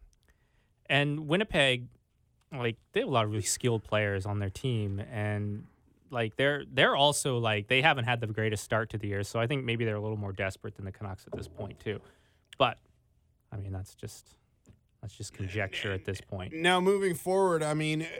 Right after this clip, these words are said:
Speaker 2: Canucks are gonna have a pretty decent homestand here against some good teams. Like, they're gonna be playing Dallas, Colorado, Nashville.
Speaker 1: Mm.
Speaker 2: Um,
Speaker 1: But,
Speaker 2: they
Speaker 1: but, but
Speaker 2: need, they need to win these games.
Speaker 1: Yeah.
Speaker 2: Like, they need to bounce back. Like, this,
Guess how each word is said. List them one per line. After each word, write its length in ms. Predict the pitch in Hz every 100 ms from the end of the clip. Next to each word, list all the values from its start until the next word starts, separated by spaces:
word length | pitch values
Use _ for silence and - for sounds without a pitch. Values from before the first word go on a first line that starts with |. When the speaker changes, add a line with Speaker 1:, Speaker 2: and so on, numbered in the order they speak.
| - 151 -
Speaker 2:
Canucks 380 | 165 165 151
are 60 | 160
gonna 200 | 151 147
have 200 | 139 147
a 60 | 139
pretty 240 | - 160
decent 320 | 135 143 147 -
homestand 680 | 131 151 147 - 135 120 110
here 260 | 127 120
against 240 | 110 127 131
some 100 | 127
good 380 | - 117 131
teams. 360 | - 147 160 110
Like, 160 | 104 95
they're 120 | 107
gonna 160 | 113
be 120 | 110 113
playing 300 | 110 117 113
Dallas, 500 | - 98 104 110 98
Colorado, 720 | - 104 98 104 101 104 101
Nashville. 880 | 101 101 101 101 - 107 104 101 104 _ _ _ _ _ -
Speaker 1:
Mm. 40 | 113
Speaker 2:
Um, 600 | 110 101 98 98 95 - _ _ _ _ _ _ _ _ _ - 170
Speaker 1:
But, 100 | 165
Speaker 2:
they 140 | 180
Speaker 1:
but, 80 | 185
but 60 | 185
Speaker 2:
need, 320 | 202 208 190 _
they 240 | 127 170 180
need 600 | 170 160 175 180 151 120 _ -
to 80 | 156
win 300 | 131 156 143
these 240 | 139 120
games. 420 | 131 127 95 82
Speaker 1:
Yeah. 140 | 127 113 - - _
Speaker 2:
Like, 220 | 117 127 117
they 140 | 160
need 300 | 160 160 151
to 80 | 147
bounce 320 | 123 127 120
back. 340 | 131 120 110
Like, 160 | 127 113
this, 260 | 139 131